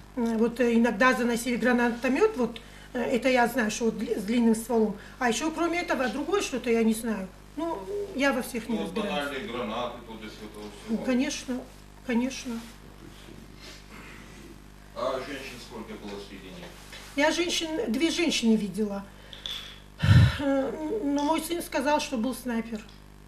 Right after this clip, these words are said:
Speaker 1: Он, он её видел.
Speaker 2: А когда вы их видели? Первый день?
Speaker 1: Первый день. Больше я их не видела.
Speaker 2: А убийство Петрозова в зале видели?
Speaker 1: Видела.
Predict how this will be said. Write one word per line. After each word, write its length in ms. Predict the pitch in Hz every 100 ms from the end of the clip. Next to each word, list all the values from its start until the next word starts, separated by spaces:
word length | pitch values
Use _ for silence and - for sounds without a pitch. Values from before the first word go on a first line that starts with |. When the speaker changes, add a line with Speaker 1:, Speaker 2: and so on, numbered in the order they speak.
| - -
Speaker 1:
Он, 160 | 254 254 -
он 300 | 254 240 247
её 200 | 226 233
видел. 280 | 208 180 196
Speaker 2:
А 200 | 170 - -
когда 280 | 110 110 98
вы 140 | 90
их 60 | 87
видели? 220 | 85 82 - -
Первый 260 | 107 113 107
день? 180 | 98 92 - -
Speaker 1:
Первый 280 | 277 285 294
день. 400 | 220 233 220 220 -
Больше 260 | 247 233 -
я 60 | 208
их 160 | -
не 60 | 220
видела. 280 | 196 196 202 202 - - - - - - - - - - - - - - - - - - - - - - - - - - - - - 247 - - - - - - - - - - - - - - - - -
Speaker 2:
А 100 | 107
убийство 400 | 120 139 - 127
Петрозова 640 | 120 127 - 127 120 117 113
в 40 | 107
зале 180 | 120 120 113 113
видели? 300 | - 254 269
Speaker 1:
Видела. 260 | 247 247